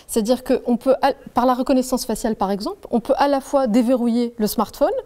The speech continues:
payer en ligne directement ou payer, euh, payer sans, sans, sans avoir plus de carte, par exemple, en Chine, c'est le cas, et puis quadriller le, l'espace public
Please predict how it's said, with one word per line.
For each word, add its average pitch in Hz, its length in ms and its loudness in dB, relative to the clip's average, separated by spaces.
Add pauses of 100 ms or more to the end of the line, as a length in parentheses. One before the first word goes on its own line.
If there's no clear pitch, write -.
(500)
payer 262 440 2 (240)
en 220 140 0
ligne 226 360 0
directement 214 800 -2
ou 220 120 -2
payer, 233 440 0
euh, 190 140 0
payer 214 380 -2
sans, 220 360 -2
sans, 214 280 -4
sans 220 160 -2
avoir 208 240 -2
plus - 120 -6
de - 80 -12
carte, - 280 -4
par 220 100 -4
exemple, 220 320 -4
en 202 80 0
Chine, 226 220 -4
c'est 202 120 -4
le 202 60 -4
cas, 302 160 -10 (720)
et 226 80 2
puis 359 200 -2 (680)
quadriller 285 520 2
le, 240 180 0
l'espace 220 420 -2
public 233 480 -4